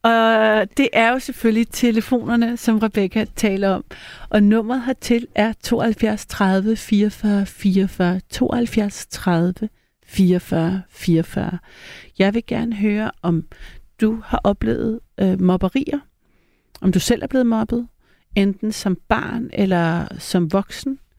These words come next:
Øhm, på din arbejdsplads måske. Eller i en anden sammenhæng. I en forening, eller til sport, eller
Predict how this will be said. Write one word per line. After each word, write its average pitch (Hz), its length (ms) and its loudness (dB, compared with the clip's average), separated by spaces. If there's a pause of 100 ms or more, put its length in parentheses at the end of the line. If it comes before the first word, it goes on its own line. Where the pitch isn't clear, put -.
(600)
Øhm, 190 560 -2 (480)
på - 80 0
din 190 120 2
arbejdsplads 240 640 -2
måske. - 420 -6 (280)
Eller 190 200 2
i 180 80 2
en 170 100 2
anden 202 280 2
sammenhæng. 226 500 -2 (1040)
I 190 60 2
en 175 100 4
forening, 226 760 0
eller 180 140 2
til - 200 -2
sport, 220 540 0
eller 196 400 2